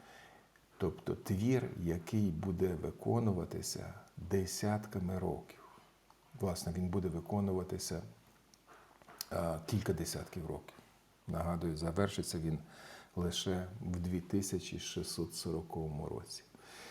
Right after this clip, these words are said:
Чи почують ті люди, які сьогодні почули перший акорд, по тишину і перший звук органа, чи почують вони його завершення, будуть уявляти цілісний твір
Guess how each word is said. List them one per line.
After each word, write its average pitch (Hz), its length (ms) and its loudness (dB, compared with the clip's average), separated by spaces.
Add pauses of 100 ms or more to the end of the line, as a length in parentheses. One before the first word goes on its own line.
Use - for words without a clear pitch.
(380)
Чи - 140 -4
почують 143 760 2 (560)
ті 101 180 6
люди, 90 300 6
які 85 240 0
сьогодні 85 540 0
почули 78 640 -4 (800)
перший 87 460 -2
акорд, 107 400 0 (340)
по 107 100 2
тишину 98 640 2 (360)
і 90 60 2
перший 78 460 -2
звук 78 340 -2
органа, 104 480 0 (840)
чи - 100 -8
почують 117 520 2
вони 95 300 2
його 90 520 2 (140)
завершення, 90 800 -2 (300)
будуть 80 420 -2
уявляти 87 540 0
цілісний 85 680 0
твір 107 320 0